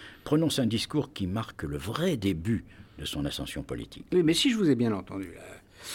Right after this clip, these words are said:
Speaker 2: tout le monde dans le mouvement hérité des Tupamaros ne se retrouve pas sur cette
Speaker 1: C'est
Speaker 2: ligne.
Speaker 1: vrai, c'est vrai, car il existe une tendance dite prolétarienne qui prévoit un durcissement de la lutte des classes et par conséquent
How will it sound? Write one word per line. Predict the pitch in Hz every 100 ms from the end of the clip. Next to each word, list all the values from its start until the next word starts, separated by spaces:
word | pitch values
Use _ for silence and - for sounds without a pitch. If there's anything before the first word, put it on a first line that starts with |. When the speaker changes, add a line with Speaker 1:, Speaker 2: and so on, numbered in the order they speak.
| - - -
Speaker 2:
tout | -
le | 175
monde | 185 156 107
dans | 98
le | 95
mouvement | 110 120 113 131 139 107 - -
hérité | 143 120 120 127 175 117
des | 95 87 -
Tupamaros | 95 76 82 92 196 262 -
ne | 117
se | 110 120
retrouve | 90 - 98 -
pas | 180
sur | 101
cette | - 175
Speaker 1:
C'est | 262
Speaker 2:
ligne. | 196
Speaker 1:
vrai, | 147 85
c'est | 127
vrai, | 117 101
car | - 73
il | 78
existe | 78 76 107 - 73
une | 67
tendance | - 80 82 110 98 73
dite | 110 -
prolétarienne | - 85 85 92 95 110 87 76 - - - -
qui | - 127
prévoit | - 71 73 92
un | 67
durcissement | 58 120 120 - - - 113 104
de | 69
la | 71
lutte | 82 78
des | 67
classes | - 73 110 -
et | 69
par | 82 -
conséquent | - - - 101